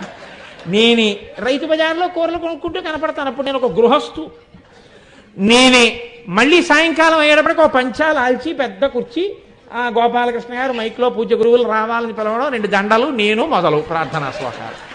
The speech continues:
ఇన్ని పాత్రలు వేసిన వాడు ఎవరు? నేనే. ఈశ్వరుడే మూడు పాత్రలు వేస్తాడు, సృష్టికర్తగా బ్రహ్మ, స్థితికర్తగా విష్ణువు, లయకర్తగా రుద్రుడు. మీకు ఎందుకంత బెంగ?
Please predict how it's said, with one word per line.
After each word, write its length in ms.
ఇన్ని 280
పాత్రలు 560
వేసిన 380
వాడు 160
ఎవరు? 420
నేనే. 500
ఈశ్వరుడే 640
మూడు 220
పాత్రలు 440
వేస్తాడు, 460
సృష్టికర్తగా 760
బ్రహ్మ, 360
స్థితికర్తగా 640
విష్ణువు, 440
లయకర్తగా 640
రుద్రుడు. 360
మీకు 240
ఎందుకంత 400
బెంగ? 360